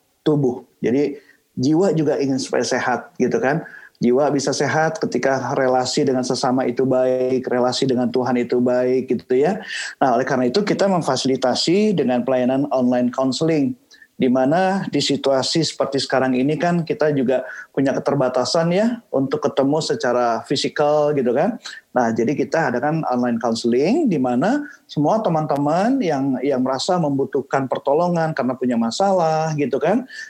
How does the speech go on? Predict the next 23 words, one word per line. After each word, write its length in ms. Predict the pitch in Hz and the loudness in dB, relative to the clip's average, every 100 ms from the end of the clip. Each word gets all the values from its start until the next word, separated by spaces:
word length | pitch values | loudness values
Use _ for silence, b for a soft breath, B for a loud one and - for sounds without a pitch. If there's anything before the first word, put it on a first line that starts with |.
| B - | B -2
eh, 360 | 120 117 110 110 127 | 0 2 0 -2 -2
jadi 160 | 127 | 0
bisa 240 | 131 127 135 | 0 0 0
menghubungi, 800 | 127 123 127 131 147 214 294 294 | 0 0 0 0 2 2 0 -4
eh, 420 | _ - 123 113 | _ -2 0 0
online 400 | 107 127 127 120 | 0 0 0 -2
counseling. 640 | 135 135 127 143 147 240 - _ b b | -6 -8 -6 -2 0 0 -2 _ b b
Nah, 160 | 123 117 | -2 0
nanti 240 | 120 135 240 | 0 0 0
di 80 | 196 | 0
sana 400 | 135 143 269 285 b b - | 0 0 -2 -4 b b -4
akan 240 | 170 190 180 | 0 0 0
diatur 400 | 196 285 277 240 | 0 0 0 2
waktu 260 | 208 202 220 | 0 -2 -4
pertemuannya 920 | 226 196 196 190 202 196 196 185 180 _ - | -2 -2 0 0 0 0 0 -2 -8 _ -4
dengan 360 | 151 147 143 147 | -2 0 -2 -2
para 200 | 143 143 | -2 -2
konselornya 920 | 151 139 151 160 151 165 156 147 151 | -2 -2 0 0 0 -2 -2 -4 -4
gitu 200 | 135 117 | -4 -2
kan. 240 | 151 208 220 B B - | -2 -2 -4 B B -2
Dan 440 | 143 156 165 165 | 0 2 0 0
pertemuan 440 | 160 - 151 139 143 | -2 -2 -2 0 0
itu 440 | 135 202 226 | 0 0 0